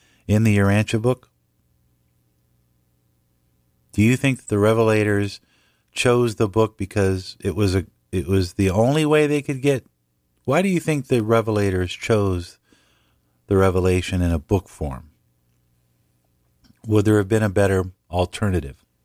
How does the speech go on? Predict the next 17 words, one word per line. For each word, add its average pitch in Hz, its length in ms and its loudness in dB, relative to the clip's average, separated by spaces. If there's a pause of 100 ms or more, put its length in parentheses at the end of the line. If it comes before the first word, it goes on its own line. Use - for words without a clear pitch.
(1000)
Number 143 220 2
five, 98 380 0
what 147 160 0
are 196 40 0
your 180 140 -2
thoughts 117 400 -2
on 98 160 -4
Christians? 87 680 -8 (280)
Do 101 80 0
you 143 140 4
think 147 380 -2
they 110 260 2
could 98 320 -4
ever 113 300 0
accept - 460 -4
this 123 200 0
book 113 380 -6